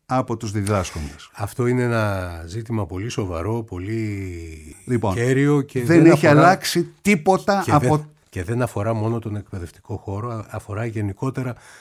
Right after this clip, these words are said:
Speaker 2: τη θέση της, ε, γυναίκας σε μια κοινωνία, ε, είτε πρόκειται για εργασιακό χώρο, είτε πρόκειται για εκπαιδευτικό χώρο, είτε, ξέρω εγώ, για οικογενειακό χώρο.
Speaker 1: Δεν έχετε
Speaker 2: Έτσι.
Speaker 1: δίκιο.
Speaker 2: Δεν έχω δίκιο.
Speaker 1: Όχι.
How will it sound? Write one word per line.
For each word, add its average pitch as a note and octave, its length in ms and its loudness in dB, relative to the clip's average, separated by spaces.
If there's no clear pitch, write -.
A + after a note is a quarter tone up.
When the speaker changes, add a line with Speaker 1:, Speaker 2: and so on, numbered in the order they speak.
Speaker 2:
τη - 120 -10
θέση A#2 640 -6
της, - 340 -12
ε, F#2 320 -10
γυναίκας A2+ 800 -12
σε - 200 -12
μια A2 180 -6
κοινωνία, G#2 600 -6
ε, A2+ 380 -8
είτε C3+ 180 -6
πρόκειται B2+ 320 -6
για G#2+ 140 -4
εργασιακό F#2+ 560 -8
χώρο, B2 400 -6
είτε - 160 -10
πρόκειται A2 320 -12
για F#2+ 120 -10
εκπαιδευτικό - 600 -10
χώρο, C#3 320 -8
είτε, C#3 500 -8
ξέρω A#2 200 -10
εγώ, A#2+ 200 -6
για C3+ 120 -6
οικογενειακό A#2+ 680 -2
χώρο. D#2 440 -16
Speaker 1:
Δεν B2+ 240 4
έχετε G#2+ 240 -4
Speaker 2:
Έτσι. E2 140 -6
Speaker 1:
δίκιο. E2+ 320 -12
Speaker 2:
Δεν D#3 180 -6
έχω A3 200 -6
δίκιο. F3 260 -10
Speaker 1:
Όχι. - 300 -6